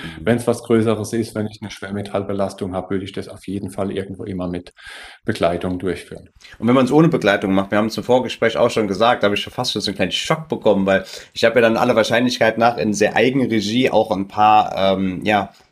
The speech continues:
Speaker 2: äh, Gifte wieder, ähm, aus dem Gewebe hinausgelöst, aber vielleicht gar nicht richtig Sorge dafür getragen, dass es entsprechend aus dem Körper hinausgeleitet wurde.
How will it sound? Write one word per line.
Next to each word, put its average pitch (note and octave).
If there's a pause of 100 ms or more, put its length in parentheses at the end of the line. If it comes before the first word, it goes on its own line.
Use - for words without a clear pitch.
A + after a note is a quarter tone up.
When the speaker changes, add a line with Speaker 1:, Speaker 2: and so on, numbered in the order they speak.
Speaker 2:
äh, F#2+
Gifte A#2
wieder, G#2+
ähm, F#2+
aus C3
dem F#2+
Gewebe A2+
hinausgelöst, A2
aber G#2
vielleicht G#2
gar G#2
nicht G#2+
richtig A#2+
Sorge A2+
dafür G#2+
getragen, G#2+ (300)
dass G2+
es G2+
entsprechend G#2
aus F#2+
dem F#2+
Körper G2+
hinausgeleitet F2+
wurde. E2+